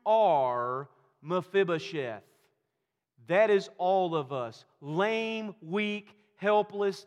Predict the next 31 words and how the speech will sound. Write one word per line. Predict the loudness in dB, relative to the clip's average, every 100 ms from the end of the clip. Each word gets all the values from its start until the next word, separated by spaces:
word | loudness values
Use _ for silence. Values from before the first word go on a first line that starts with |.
| _ _
enemies | -4 -2 -2 -6 -8 -8
of | -10 -6
God | -2 0 0 -2 -2
due | -8
to | -6 -4
our | -4 -6
sin. | -10 -10 -10 -10 -12 -18 -12
And | -6 -4
the | -2
only | -2 -2 -4
hope | -4 -2 -2
we | -6 -8
have | -2 -2 -2 -4
is | -4 -4
a | -4
kind | -6 -6 -2 -2 -2 -4 -8 -14
king | -10 -6 -6 -6 -8 -12 -16 _ _
who | -6 -2
has | -2
made | 0 -2 -2
a | -6
covenant | -8 -6 -6 -8 -12 _
promise | -10 -8 -10 -14 -18 -20 _ _ -12
to | -10
save | -8 -4 0 2 2 0
those | -4 -4 -6 -8
who | -12
draw | -12 -8 -8
near | -8 -12 -16
to | -20
him. | -20 -20